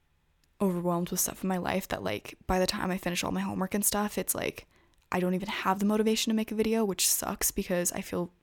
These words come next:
bad for not uploading content for you guys. Um, but then second of all, I feel like there really hasn't been, like, good content to post about. Like,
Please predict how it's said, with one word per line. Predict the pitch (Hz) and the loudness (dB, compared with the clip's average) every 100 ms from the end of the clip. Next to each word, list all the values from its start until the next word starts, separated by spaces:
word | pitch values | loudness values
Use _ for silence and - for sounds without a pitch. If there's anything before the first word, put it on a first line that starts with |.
| _ - | _ 0
bad | 170 190 - | 2 2 -4
for | 208 | -4
not | 208 214 | -2 -2
uploading | 214 214 | -2 -2
content | 214 220 220 226 | -2 -4 -4 -2
for | |
you | 226 | -2
guys. | 233 226 226 - - - - - | 0 0 0 -4 -12 -14 -16 -6
Um, | 208 196 180 180 208 _ _ _ _ - _ _ 214 | -2 0 2 0 -6 _ _ _ _ -20 _ _ 2
but | 208 | 2
then | 202 190 190 185 185 _ _ | 4 2 4 2 -2 _ _
second | - - 214 208 214 | 0 4 4 6 4
of | 190 | 4
all, | 180 175 | 2 2
I | 190 | -2
feel | - 196 | 0 0
like | 196 | 2
there | 196 | 0
really | 180 175 190 196 | 2 4 4 4
hasn't | 196 - - - 220 233 - - | 0 -4 -4 0 4 4 2 -2
been, | 170 170 | -2 0
like, | 180 180 - - - - - - - | 0 -2 -4 -14 -16 -18 -20 -14 2
good | 190 | 2
content | - - 185 185 190 - | 4 -2 -2 -2 -4 -4
to | - | -4
post | - 190 - | -2 0 0
about. | - 92 - | 0 0 2
Like, | 196 196 - | 4 2 0